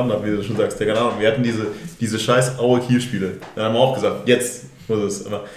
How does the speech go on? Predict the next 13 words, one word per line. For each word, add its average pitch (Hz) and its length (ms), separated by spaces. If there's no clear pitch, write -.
und 123 100
dann 113 120
kannst 123 240
du - 20
natürlich 131 260
immer, 120 140
hätte, 120 320
hätte, 113 300
aber 101 160
klar, 117 340
das 104 120
sind 110 120
die, 110 60